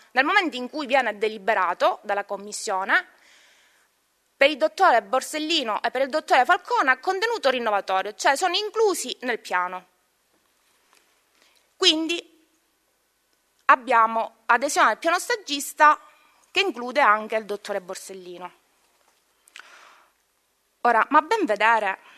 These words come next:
io ritengo che la Corte non offri nulla a dimostrazione del dolo della condotta concorsuale di tipo morale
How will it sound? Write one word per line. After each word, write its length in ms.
io 280
ritengo 800
che 120
la 120
Corte 720
non 200
offri 500
nulla 600
a 120
dimostrazione 1200
del 440
dolo 600
della 340
condotta 600
concorsuale 960
di 180
tipo 320
morale 580